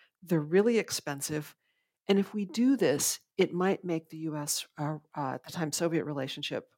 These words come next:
more unstable. Flash forward, President George W. Bush withdraws the U S from this treaty and says, "No,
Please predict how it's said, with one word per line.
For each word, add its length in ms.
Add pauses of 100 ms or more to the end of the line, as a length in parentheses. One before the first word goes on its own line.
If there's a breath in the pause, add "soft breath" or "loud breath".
(320)
more 380
unstable. 680 (320)
Flash 440
forward, 480
President 400
George 360
W. 280
Bush 580 (340)
withdraws 840
the 120
U 180
S 160
from 220
this 160
treaty 480 (480)
and 160
says, 340
"No, 380